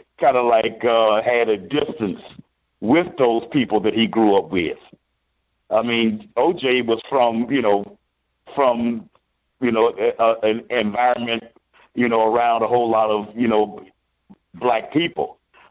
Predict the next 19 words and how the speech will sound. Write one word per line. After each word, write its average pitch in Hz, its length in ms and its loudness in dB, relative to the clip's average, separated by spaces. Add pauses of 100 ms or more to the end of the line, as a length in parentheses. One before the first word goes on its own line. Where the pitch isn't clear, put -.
when 117 140 0
he 117 60 2
was 104 160 -2
growing 110 320 2
up, - 400 -4 (600)
you 107 200 0
know. 101 160 0
And, 104 300 0
but 110 160 -2
like 113 180 0
I 110 120 -2
said 120 180 -2
before, 101 640 0
you 113 140 0
know, 101 140 2
that's 113 360 -2
not, 110 300 -2
that's 110 240 0
not, - 400 -2